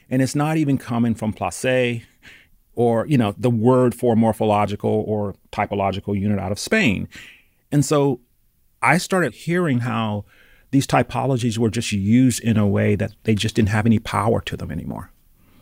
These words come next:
Like, you could, a parklet. A park could be anything now, right? You could have a park inside your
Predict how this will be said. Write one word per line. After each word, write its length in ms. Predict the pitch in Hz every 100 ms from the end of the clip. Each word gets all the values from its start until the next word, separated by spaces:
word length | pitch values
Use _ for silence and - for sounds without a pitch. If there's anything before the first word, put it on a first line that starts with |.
| - -
Like, 200 | 113 131
you 80 |
could, 100 | 120 -
a 40 |
parklet. 440 | - - 120 - - _ _ _ _ _ _ _ -
A 60 | 120
park 320 | - 165 170
could 220 | - 139
be 180 | 117 120 -
anything 480 | 180 180 - 87 78
now, 300 | 65 - - - - - _ _ _ _ -
right? 240 | 131 165
You 100 | 143
could 120 | 175
have 80 | 165
a 60 | 143
park 320 | - 143 147
inside 400 | 156 - 156 156
your 320 | 156 180 185